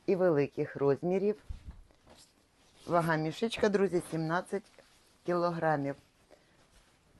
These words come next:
Ціна за кілограм всього чотири долари і дев'яносто дев'ять центів за кілограмчик, друзі. На огляді один мішечок. Я вам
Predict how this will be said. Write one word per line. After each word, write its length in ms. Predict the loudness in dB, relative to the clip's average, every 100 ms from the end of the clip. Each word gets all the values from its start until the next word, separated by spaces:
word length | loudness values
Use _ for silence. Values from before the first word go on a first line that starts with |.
| -8
Ціна 300 | -2 0 0
за 140 | 0 -4
кілограм 540 | -2 0 0 -2 -4
всього 320 | -4 -4 -4
чотири 460 | -4 -4 0 0 2
долари 440 | 2 4 4 2 0
і 80 |
дев'яносто 460 | 0 0 -2 -4 -6
дев'ять 360 | -4 -4 -4 -4
центів 420 | -4 -2 -4 -6 -12
за 300 | -2 0 0
кілограмчик, 840 | -2 -2 0 0 -2 -4 -12 -14
друзі. 420 | -10 -8 -8 -10 -12 -20 -20 -20 -6
На 160 | -4
огляді 520 | -2 -2 -4 -4 -6 -4
один 440 | -4 -2 -2 -2
мішечок. 760 | -4 -6 -8 -8 -8 -10 -10 -14 -20 _ -20 -20 -20 -20 _ _ -20 -20 -20 -20 -20 _ _ -20 -20 -20 -16 -6
Я 160 | -4
вам 100 | -4